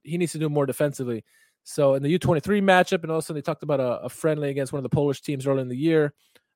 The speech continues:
uh, in the preseason, how he had Kazuki play a, a position that he's not familiar with, which was typically in the, in the central midfield area. He's,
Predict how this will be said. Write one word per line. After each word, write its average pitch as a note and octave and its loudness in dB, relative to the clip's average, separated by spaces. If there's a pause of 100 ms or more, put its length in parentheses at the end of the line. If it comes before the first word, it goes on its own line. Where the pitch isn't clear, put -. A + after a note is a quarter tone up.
uh, B2+ -4
in B2 -8
the A#2+ -8
preseason, D3 -2
how B2+ 0
he D3+ -4
had D#3+ 0
Kazuki F3+ -4
play F3 4
a, C#3 -4 (140)
a D3+ -12
position F3 -4
that D3+ 0
he's E3 -4
not D#3 -2
familiar F#3+ 4
with, A2+ 0
which - -4 (100)
was C3+ -8
typically D#3+ -4
in D3 -6
the, C3+ -4
in C#3 -8
the A#2+ -4 (300)
central E3+ 2
midfield D#3 4
area. D3+ 4 (220)
He's, D#3 -2